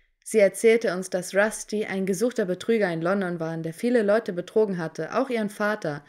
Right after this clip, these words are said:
Also gab sie vor, reich zu sein, um sich mit ihm zu daten und ihm zu helfen, die Firma zu kaufen und mit dem Geld zu verschwinden.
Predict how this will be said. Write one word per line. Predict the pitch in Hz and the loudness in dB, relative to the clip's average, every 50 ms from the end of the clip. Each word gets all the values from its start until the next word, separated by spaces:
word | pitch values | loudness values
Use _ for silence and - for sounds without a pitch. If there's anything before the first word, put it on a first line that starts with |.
| - - - _ _ - | -20 -20 -20 _ _ -6
Also | - 202 220 190 208 | -2 -2 0 0 0
gab | 185 202 202 208 202 | 2 2 2 2 0
sie | - 190 | -2 -4
vor, | 180 - - 240 233 | -2 2 4 4 4
reich | 226 185 190 202 202 202 - | 4 2 0 0 -2 -2 -8
zu | - - 185 | -12 -10 -8
sein, | 165 156 170 156 160 170 180 190 | -6 -6 -6 -6 -6 -6 -8 -8
um | - - 214 | -6 -6 -4
sich | 196 208 196 220 | -4 -4 -4 -4
mit | 214 202 | -4 -4
ihm | - 202 190 | -4 -6 -6
zu | 196 - 190 | -6 -8 -10
daten | 170 - 196 202 220 220 220 - 170 165 165 | -6 -2 0 0 0 0 -2 -4 -8 -8 -8
und | 170 175 - | -8 -8 -8
ihm | - 190 185 | -6 -6 -6
zu | - 190 | -4 -2
helfen, | 185 214 226 233 - - | 0 0 0 0 -2 -4
die | 185 180 | -6 -4
Firma | 185 254 247 247 208 170 | -2 -2 -2 -2 -2 -4
zu | - - 160 | -8 -12 -12
kaufen | - - 165 160 156 - - - 175 180 | -8 -6 -4 -4 -6 -6 -8 -12 -12 -10
und | - - 180 180 | -10 -10 -8 -6
mit | 190 185 | -6 -4
dem | - 190 196 | -4 -2 0
Geld | 190 202 202 202 | 0 0 0 0
zu | - - | -4 -12
verschwinden. | - 170 160 - - 190 208 202 196 - 151 147 - | -10 -10 -8 -2 0 0 0 0 -2 -4 -8 -10 -10